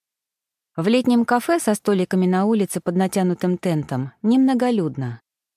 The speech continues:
По воздуху плывёт аромат свежей выпечки и томного умиротворения. С грохотом опускаю свой рюкзак на сиденье плетёного кресла, сама присаживаюсь в соседнее и роняю телефон на стеклянную столешницу.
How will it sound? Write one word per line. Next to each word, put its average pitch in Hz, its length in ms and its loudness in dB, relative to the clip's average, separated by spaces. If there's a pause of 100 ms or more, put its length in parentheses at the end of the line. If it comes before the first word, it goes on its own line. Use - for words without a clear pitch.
(420)
По 196 100 4
воздуху 220 460 2
плывёт 208 400 0
аромат 196 340 2
свежей 175 380 0
выпечки 196 500 -4
и - 160 -4
томного 240 480 2
умиротворения. 190 1080 -2 (800)
С 175 100 -6
грохотом 240 540 2
опускаю 208 500 0
свой 202 240 0
рюкзак 196 380 0
на 190 100 2
сиденье 185 480 0
плетёного 170 560 -2
кресла, 190 640 -2 (140)
сама 247 340 2
присаживаюсь 208 760 0
в - 40 -10
соседнее 196 880 -2
и 190 80 0
роняю 208 440 2
телефон 208 480 -2
на 180 80 2
стеклянную 196 580 -2
столешницу. 135 840 -6